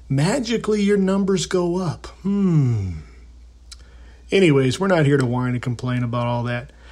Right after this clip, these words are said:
We're here to continue our series on the first Americans.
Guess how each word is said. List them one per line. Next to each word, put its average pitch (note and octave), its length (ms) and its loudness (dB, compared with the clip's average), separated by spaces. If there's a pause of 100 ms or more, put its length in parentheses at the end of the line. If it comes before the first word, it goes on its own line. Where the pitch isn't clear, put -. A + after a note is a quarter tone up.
(220)
We're E3 80 4
here F#3 100 8
to F3+ 80 6
continue F3+ 480 2
our D#3+ 160 6
series D3 560 2
on C#3 160 0
the D3 80 0
first D#3+ 460 -2
Americans. D3+ 720 -2